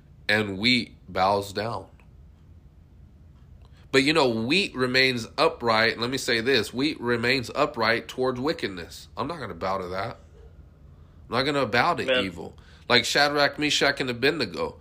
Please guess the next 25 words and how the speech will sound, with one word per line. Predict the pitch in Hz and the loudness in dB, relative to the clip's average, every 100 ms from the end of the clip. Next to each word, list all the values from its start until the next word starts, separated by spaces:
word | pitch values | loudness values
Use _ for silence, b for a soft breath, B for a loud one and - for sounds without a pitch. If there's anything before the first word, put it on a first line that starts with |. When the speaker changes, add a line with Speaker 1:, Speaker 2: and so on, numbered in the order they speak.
| b - | b -6
Speaker 1:
They | 110 | -2
say, | - 127 | 0 0
"You | 131 | 0
know | 139 | 2
what? | 143 147 143 | 4 4 2
Even | 131 147 147 | 0 0 0
if | 143 | -2
you | |
throw | 135 139 143 | 0 4 4
us | 139 | 4
in | 139 | -2
this | 127 - | -6 0
fiery | 135 139 131 | 2 2 0
furnace, | 127 135 131 - | -2 -4 -4 -4
we're | 135 | -4
not | 139 | -2
gonna | 131 113 | -4 -2
bow. | 113 151 135 - - | -2 -2 -4 -10 -14
We're | 95 | -4
not | 113 | -4
gonna | 131 117 | -2 -2
bow | 107 127 | -2 -2
to | 135 | -2
your | 110 98 | -4 -2
image." | 123 135 - | -4 -8 -14